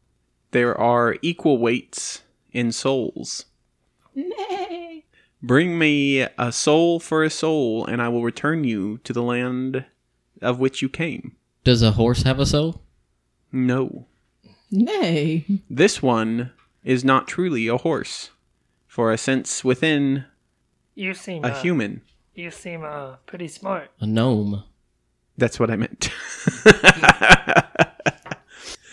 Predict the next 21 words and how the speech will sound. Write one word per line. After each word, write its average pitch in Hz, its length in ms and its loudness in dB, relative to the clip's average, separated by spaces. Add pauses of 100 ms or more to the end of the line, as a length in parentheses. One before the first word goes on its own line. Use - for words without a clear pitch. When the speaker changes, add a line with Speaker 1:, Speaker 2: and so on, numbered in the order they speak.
(220)
Speaker 2:
Nay. 180 380 8
Speaker 3:
So 131 840 2
I 123 160 2
guess 117 720 -10
we've 123 360 2
got 117 260 2 (840)
to 120 180 4
go 117 240 4
get 110 180 2
a 107 60 2
soul. - 920 -6 (360)
Speaker 1:
There 135 220 4
is 143 720 -2 (300)
another 127 680 0 (320)
option 120 440 -2
if 104 140 -10
you 113 100 -6
wish. - 580 -6
Speaker 2:
Nay. 202 540 6 (960)
Speaker 1:
An 120 180 2
essence - 680 0